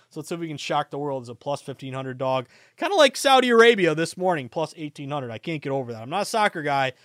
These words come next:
but damn, a plus eighteen hundred dog. Wow. Uh,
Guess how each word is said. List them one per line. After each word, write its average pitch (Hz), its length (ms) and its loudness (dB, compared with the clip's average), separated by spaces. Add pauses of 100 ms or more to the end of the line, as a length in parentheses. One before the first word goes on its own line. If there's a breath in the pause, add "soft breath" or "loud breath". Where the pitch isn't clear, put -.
(120 soft breath)
but 120 160 -16
damn, 147 240 -6
a 98 60 -20
plus 160 300 -8
eighteen 151 260 -10
hundred 151 240 -6
dog. 143 320 0
Wow. 123 400 -2 (300 soft breath)
Uh, 117 180 -8